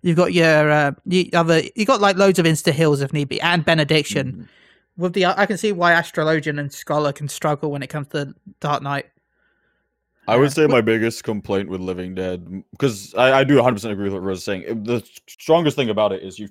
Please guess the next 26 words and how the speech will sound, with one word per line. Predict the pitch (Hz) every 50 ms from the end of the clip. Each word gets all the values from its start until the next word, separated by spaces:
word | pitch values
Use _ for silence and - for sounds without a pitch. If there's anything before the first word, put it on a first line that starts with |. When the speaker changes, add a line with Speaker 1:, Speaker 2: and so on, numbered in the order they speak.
| _ -
Speaker 2:
functionally | 131 131 131 - 123 117 104
can | 117 110
get | 98 101 - _ -
eighteen | 104 107 104 - 113 104 101
seconds | 101 - 98 95 95 - 107 110 107 - - _ _ _ _ _ _ _ _ - 95
of | 101 92 92
not | 98 101 98 101 101 - - _ -
dying | - 98 95 95 92 98 95 87 - _ -
out | 95 92
of | 92
an | 92 92
invuln, | 92 90 92 90 95 92 - _ _ _ _ _ _ _ _ _ _ _ -
which | 101 101 95 - - - _ _ _ _ _ _
is | - 113 127 135 139
a | 160 151
crazily | 151 - - - 147 175 190 196 190 170 160 151 147 135 127 120
good | 107 101 107 117 117 110
amount | 107 104 101 101 98 92
of | 90 -
time. | - 98 92 90 - - _ _ _ _ _ _ _ _ -
Um, | 92 92 90 92 90 87 90 - _ _ -
however, | - 110 113 117 - 127 135 123 127 123 123 120 113 110 110 -
it | - 107
doesn't | 107 120 123 123 127
offer | 104 113 113 110 - 117 110 101
that | 101 101 95 -